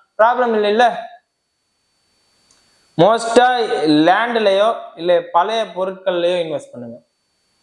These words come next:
ஒண்ணு செகண்ட்ஸ்ல வாங்குற காரா இருக்கட்டும், இல்ல பழைய already யாராவது கட்டி வச்சிருப்பாங்க வீடு, அந்த வீடை வாங்குறதா இருக்கட்டும், இல்ல காடு கரை, காடு கரையை வாங்குங்க, காடுகளை வாங்குங்க.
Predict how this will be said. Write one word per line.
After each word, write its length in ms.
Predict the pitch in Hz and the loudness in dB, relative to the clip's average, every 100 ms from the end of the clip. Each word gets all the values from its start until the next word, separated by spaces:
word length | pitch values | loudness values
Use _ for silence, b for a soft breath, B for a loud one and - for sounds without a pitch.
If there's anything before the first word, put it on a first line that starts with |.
| _ _ _ _ _ _ _ _ _ _ _ | _ _ _ _ _ _ _ _ _ _ _
ஒண்ணு 280 | 165 175 180 185 185 | 2 4 2 2 2
செகண்ட்ஸ்ல 400 | 180 180 190 180 170 | 2 2 0 0 0
வாங்குற 200 | 160 156 151 | 0 -2 0
காரா 220 | 156 160 147 | 0 0 -4
இருக்கட்டும், 360 | 135 127 135 - _ _ _ _ _ _ | -8 -14 -16 -18 _ _ _ _ _ _
இல்ல 120 | 165 175 175 | 0 0 0
பழைய 260 | 165 180 196 175 165 | 0 2 2 2 0
already 320 | 165 170 175 175 | 0 0 0 0
யாராவது 280 | 160 160 156 | 0 -2 -6
கட்டி 200 | 143 156 151 | -8 -6 -6
வச்சிருப்பாங்க 440 | 139 143 143 131 131 | -4 -6 -6 -6 -4
வீடு, 160 | 139 131 135 | -2 -2 -2
அந்த 180 | 156 160 | -2 0
வீடை 180 | 156 160 143 | 2 2 0
வாங்குறதா 400 | 127 135 135 131 127 | -2 -4 -2 -2 -2
இருக்கட்டும், 400 | 123 117 123 - _ _ _ _ _ _ _ _ - | -6 -14 -16 -18 _ _ _ _ _ _ _ _ 2
இல்ல 120 | 180 185 190 180 | 2 2 0 2
காடு 360 | 196 240 262 240 196 | 2 2 0 0 2
கரை, 160 | 190 170 151 - 180 | 2 0 -4 -2 0
காடு 380 | 202 226 247 233 196 | 2 0 0 -2 0
கரையை 260 | 185 160 143 | 0 -2 -4
வாங்குங்க, 320 | 139 127 120 - _ _ _ _ - | -6 -10 -16 -20 _ _ _ _ 0
காடுகளை 440 | 165 214 226 190 147 135 | 2 2 0 0 2 0
வாங்குங்க. 300 | 131 120 | -2 -8